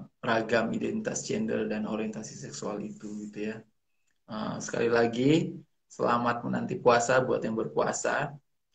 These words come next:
Eh, kalau tagline-nya Islam Nusantara, eh, hormati juga yang nggak puasa, katanya ya. <laughs>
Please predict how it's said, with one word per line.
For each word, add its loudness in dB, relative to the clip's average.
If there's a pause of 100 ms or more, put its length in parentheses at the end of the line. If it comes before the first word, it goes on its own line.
(120)
Eh, -10
kalau 0
tagline-nya 0
Islam -4
Nusantara, 4 (480)
eh, 0 (300)
hormati 0
juga 2
yang 10
nggak 2
puasa, 6
katanya 0
ya. 2
<laughs> -4